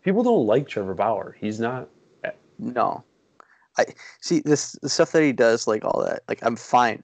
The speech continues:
Speaker 2: fine, like, with that. But it seems, and the guy, my friend, said it too. It seems it's not natural looking.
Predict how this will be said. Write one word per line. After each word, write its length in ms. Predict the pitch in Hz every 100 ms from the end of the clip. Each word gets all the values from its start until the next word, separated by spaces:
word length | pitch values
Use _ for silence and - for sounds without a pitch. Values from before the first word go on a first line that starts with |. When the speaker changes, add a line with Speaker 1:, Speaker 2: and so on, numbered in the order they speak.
| _
Speaker 2:
fine, 440 | - 117 117 107
like, 300 | - 104 -
with 100 | -
that. 240 | - 85 -
But 160 | -
it 140 | 123 - -
seems, 560 | - 139 135 - - _ _ -
and 220 | 120 117
the 80 | 104
guy, 280 | 120 123 127
my 120 | 131
friend, 240 | 127 120
said 300 | - 123 113
it 40 | -
too. 200 | 113 -
It 160 | 110
seems 540 | - - 127 127 117 - _ _
it's 200 | - 120
not 280 | 127 127 -
natural 560 | 123 120 120 - - 80
looking. 340 | 82 - -